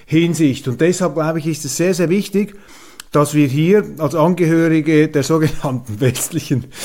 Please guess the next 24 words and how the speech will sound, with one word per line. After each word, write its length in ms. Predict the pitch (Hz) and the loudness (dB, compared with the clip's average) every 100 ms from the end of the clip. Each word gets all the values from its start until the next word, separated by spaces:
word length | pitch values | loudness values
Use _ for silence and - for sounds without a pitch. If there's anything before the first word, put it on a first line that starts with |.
| - - | -14 -4
Zivilisation 1200 | - 175 175 165 156 143 - 151 160 190 143 113 - - - | 0 4 4 4 4 2 2 4 4 4 2 -2 -10 -20 -4
wieder 400 | 143 170 165 156 | 0 2 2 2
auf 80 | 147 | 0
die 140 | 147 | -4
Spur 480 | 127 - 151 185 175 | -6 0 4 4 2
zurückfinden 960 | - 156 170 - - 180 147 147 135 - - - - | 0 2 2 2 2 2 2 0 0 -4 -16 -20 -2
und 360 | 156 151 151 | 2 2 2
dieses 320 | 165 139 131 123 | -2 -2 -2 0
hohle 340 | 165 190 175 | 2 4 2
Geschwätz 580 | 143 117 139 185 - 165 | 0 0 0 0 -2 -2
über 180 | 143 131 | -2 -2
die 120 | 131 | 0
Wertegemeinschaft, 1080 | 135 180 180 160 165 151 160 160 135 143 - | 2 2 0 0 0 0 -2 0 0 0 -4
von 160 | 143 | -2
dem 160 | 131 135 | 0 0
ich 140 | 123 | -2
überhaupt 500 | 175 147 123 120 147 | -4 -2 0 0 0
nichts 240 | 160 156 131 | -2 -4 -2
halte, 460 | 123 143 135 156 151 - - - | -2 -2 0 0 -2 -12 -20 0
wenigstens 640 | 147 190 180 185 160 - - _ _ - _ - _ - - - | 2 2 2 -2 -4 -6 -20 _ _ -20 _ -20 _ -20 -20 -8
im, 280 | 156 156 156 | 2 4 6
äh, 140 | 147 139 | 4 2
privaten 640 | 147 139 143 156 - 147 | 0 0 0 0 -2 0
Bereich 640 | 143 131 135 151 151 - | 0 0 0 -2 -2 -8